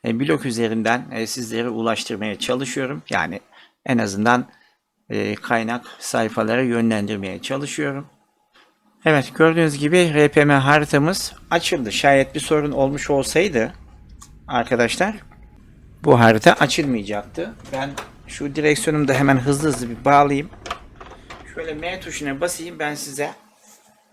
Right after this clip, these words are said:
haritayı tekrar göstereyim. Şöyle biraz yakınlaştırdığım zaman sıkıntılı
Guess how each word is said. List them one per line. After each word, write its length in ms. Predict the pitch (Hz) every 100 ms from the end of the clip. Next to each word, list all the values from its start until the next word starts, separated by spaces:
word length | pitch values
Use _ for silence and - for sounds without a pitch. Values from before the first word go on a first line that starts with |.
| _
haritayı 720 | - 160 156 139 127 143 165 -
tekrar 480 | 156 139 135 139 147 - _ _
göstereyim. 680 | - 165 151 147 131 110 104
Şöyle 540 | - 151 139 135 139 143 _ _ _ _ _ _ _ -
biraz 280 | 165 151 127
yakınlaştırdığım 840 | 135 139 147 147 143 - 147 160
zaman 400 | 139 123 123 151 - _ _ _ _ _ _ _
sıkıntılı 880 | - 170 170 165 131 135 117 131